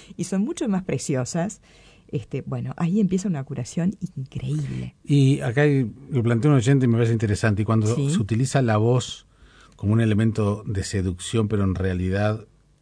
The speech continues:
Speaker 2: hay maldad en el fondo,
Speaker 1: Y, bueno, lo que
Speaker 2: pa-,
Speaker 1: pasa
Speaker 2: como,
Speaker 1: que
Speaker 2: como elemento de dominación.
Speaker 1: Sí, claro, porque es un arma muy poderosa. De eso tenemos que tener,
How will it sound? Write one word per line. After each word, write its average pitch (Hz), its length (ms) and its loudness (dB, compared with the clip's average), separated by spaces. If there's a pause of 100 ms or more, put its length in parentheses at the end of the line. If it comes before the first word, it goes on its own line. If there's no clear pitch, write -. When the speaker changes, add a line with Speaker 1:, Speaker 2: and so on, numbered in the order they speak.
(180)
Speaker 2:
hay 113 160 -2
maldad 104 480 0
en 98 80 0
el 87 80 -2
fondo, 107 360 -4 (220)
Speaker 1:
Y, 120 180 -2
bueno, 117 220 -2
lo 104 60 0
que - 20 -8
Speaker 2:
pa-, - 80 -2
Speaker 1:
pasa - 80 0
Speaker 2:
como, 202 80 2
Speaker 1:
que 208 60 0
Speaker 2:
como 101 100 0
elemento 107 320 0
de 107 60 2
dominación. 95 720 -4
Speaker 1:
Sí, 98 300 -8
claro, 107 260 -8
porque 113 120 -8
es - 120 -10
un 147 100 0
arma 143 180 0
muy 113 160 0
poderosa. 107 480 -6 (560)
De 151 200 0
eso 180 200 0
tenemos 127 320 -2
que 143 100 -6
tener, 120 380 -4